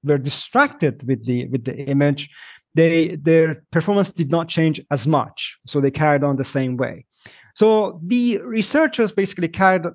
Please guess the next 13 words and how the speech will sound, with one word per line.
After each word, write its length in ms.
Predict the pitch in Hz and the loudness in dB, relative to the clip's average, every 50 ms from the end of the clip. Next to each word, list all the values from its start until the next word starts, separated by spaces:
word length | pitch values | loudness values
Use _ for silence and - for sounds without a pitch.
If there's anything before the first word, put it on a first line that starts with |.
| _ _ - | _ _ -2
uh, 120 | 156 147 | -2 -2
th-, 180 | 131 123 - 147 156 143 143 131 | -2 -2 -6 -12 -12 -16 -10 -6
moved 460 | 143 147 165 185 185 156 - - 135 - _ _ - | -2 0 2 2 0 0 -4 -10 -14 -14 _ _ -4
to, 260 | - 151 147 147 143 | 0 2 2 2 2
to, 340 | 135 - 139 135 135 127 123 | 0 0 -2 -2 -2 -4 -8
to 140 | 120 - 123 | -12 -12 -8
suggest 640 | - - 151 - 175 185 151 - - - - - 135 | -4 -4 -2 0 2 2 0 0 -4 -10 -10 -4 0
the, 400 | 131 135 127 127 123 123 120 120 - _ _ - - - | 2 4 4 4 2 0 -2 -4 -8 _ _ -14 -10 -6
uh, 140 | 131 127 123 | -4 -4 0
load 280 | 123 147 175 180 175 143 | 2 4 4 4 4 0
theory 440 | 131 - - 165 160 156 151 147 | -4 -4 0 2 2 4 4 2
of 140 | 143 139 - - | 2 0 -2 -6
attention 680 | - - - - 151 147 143 143 - - - - - - | -14 -8 -4 -2 0 0 -2 -4 -8 -14 -18 -20 -20 -20